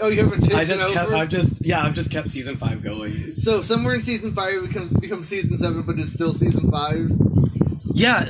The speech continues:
Speaker 2: okay, you know what it reminds me of? Uh, Bob Dylan did this thing where, like, back in the nineteen eighties, he started going on tour and just, like, never stopped.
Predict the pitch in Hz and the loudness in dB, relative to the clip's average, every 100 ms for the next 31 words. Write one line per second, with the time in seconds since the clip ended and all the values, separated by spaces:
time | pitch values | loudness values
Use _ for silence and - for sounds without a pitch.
0 | - 208 196 170 151 180 - - 170 156 | -2 -2 0 0 2 2 2 2 2 2
1 | 170 190 165 156 139 131 - - 131 135 | 2 2 4 4 2 0 0 -6 -4 -2
2 | 127 123 120 117 143 143 175 190 165 147 | -2 -2 -4 -4 -4 -4 -4 0 2 4
3 | - - - - - - - - - - | 2 0 -2 2 2 4 4 4 4 2
4 | - - - - 139 147 - 151 139 - | 2 2 4 4 4 2 2 0 -2 0
5 | 131 - - - - - - - - - | 4 4 4 4 4 6 6 6 6 4
6 | - - - - - - - - 147 147 | 0 0 4 4 4 2 0 -2 0 2
7 | 151 143 151 151 160 165 139 - 127 127 | 2 2 2 2 0 0 0 -2 -2 -2
8 | 139 175 - - - - - 139 143 147 | -2 -2 -4 -6 -12 -16 -6 -2 0 -2
9 | 147 156 143 127 - - 127 143 143 123 | -4 -2 -2 -2 -4 -2 0 0 -2 -6
10 | - 117 95 - - | -6 -6 -6 -12 -20